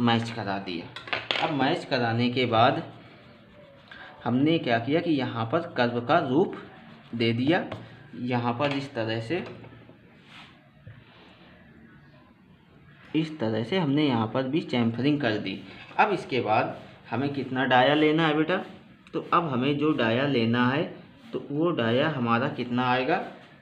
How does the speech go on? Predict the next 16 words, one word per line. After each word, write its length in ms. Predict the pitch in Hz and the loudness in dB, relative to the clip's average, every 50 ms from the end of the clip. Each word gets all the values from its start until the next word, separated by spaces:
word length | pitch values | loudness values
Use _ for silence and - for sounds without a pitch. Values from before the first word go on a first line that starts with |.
| - - - - - - - - - - - - | -20 -20 -20 -20 -20 -20 -20 -20 -20 -20 -6 -4
तो 80 | 156 143 | -4 -2
वो 160 | 139 160 180 | 0 0 0
डाया 360 | 165 143 120 117 120 135 156 - | 2 2 2 2 4 2 2 0
अब 220 | - - 151 143 | 0 -2 -4 -4
हमारा 400 | 135 120 110 110 110 110 117 117 | -4 -6 -4 -2 -2 0 2 2
आएगा 360 | 113 113 117 117 131 143 180 - - - - - - - - - - - - - - - - | 2 2 2 0 0 0 -2 -4 -6 -12 -16 -18 -18 -18 -20 -18 -18 -16 -16 -16 -16 -2 4
ट्वेल्व 260 | 151 160 175 185 180 | 6 6 8 8 6
पॉइंट 380 | 175 - 139 131 131 131 123 127 | 4 4 2 4 4 4 2 0
फ़ाइव 440 | - - - 113 123 151 170 170 - - - - - | 0 0 2 4 4 4 4 2 -2 -8 -12 -6 -2
ऊपर, 320 | 127 127 127 127 165 170 175 | -2 -2 0 2 2 2 2
ट्वेल्व 340 | 170 175 139 131 135 135 131 | 0 0 0 2 2 2 0
पॉइंट 380 | 135 131 120 120 123 123 123 | 0 0 0 2 2 2 2
फ़ाइव 420 | 120 - 120 113 123 156 196 - - - - - - - - | 0 0 0 2 2 2 2 0 -4 -10 -16 -18 -12 -4 0
नीचे, 460 | 117 123 123 117 120 135 127 113 - - - - - - - - | 4 4 4 4 4 2 2 0 0 -2 -8 -14 -18 -14 -6 -4
मतलब 340 | 123 127 156 180 196 190 - | 0 2 4 2 2 2 0
पच्चीस 520 | 135 127 - - - - 156 156 - - | -2 -2 -4 -4 -2 0 0 0 0 -4